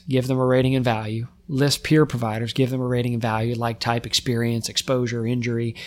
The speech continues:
religious beliefs, rank structure, file, training. And then I need to do a G I S mapping, and I need to drop 'em into a pin and allow a firefighter to access it confidentially at, for free, anytime,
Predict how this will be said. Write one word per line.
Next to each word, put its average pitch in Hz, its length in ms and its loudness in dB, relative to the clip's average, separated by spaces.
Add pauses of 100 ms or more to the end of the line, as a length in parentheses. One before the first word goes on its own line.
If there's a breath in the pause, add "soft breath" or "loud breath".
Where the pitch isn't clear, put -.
(160 loud breath)
religious 123 440 4
beliefs, 120 760 0
rank 123 400 2
structure, 120 400 2
file, 120 380 2
training. 127 520 2 (400 loud breath)
And 127 180 4
then 165 440 6 (460 loud breath)
I 165 120 6
need 180 160 8
to 147 80 4
do 156 220 10
a 147 60 8
G 131 200 6
I 151 140 4
S 139 220 2
mapping, 135 520 2
and 131 120 0
I 139 60 6
need 131 160 2
to 123 60 2
drop 139 500 4
'em 139 140 4
into 135 240 4
a 117 40 4
pin 175 300 8
and 135 140 6
allow 123 320 6
a 117 40 4
firefighter 151 540 4
to 123 80 2
access 135 600 4
it 131 100 -2
confidentially 143 720 4
at, 139 300 2
for 165 260 6
free, 135 340 4
anytime, 139 680 4